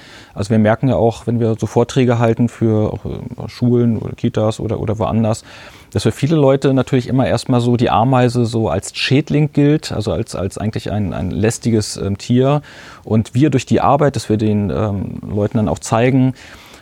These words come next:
dass, ähm, das hier ist eine Königin und das sind jetzt, ähm, ihre ersten,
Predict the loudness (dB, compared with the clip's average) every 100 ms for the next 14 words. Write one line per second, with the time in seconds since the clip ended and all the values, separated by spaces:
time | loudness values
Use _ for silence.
0 | -6 -2 -2 -4 -10 -6 -4 -4 -6 -8
1 | -8 -4 -2 2 2 2 2 0 4 4
2 | 4 4 4 4 2 0 -2 -2 -2 -2
3 | -2 -4 -4 0 0 0 0 0 0 -2
4 | -4 -6 -2 0 0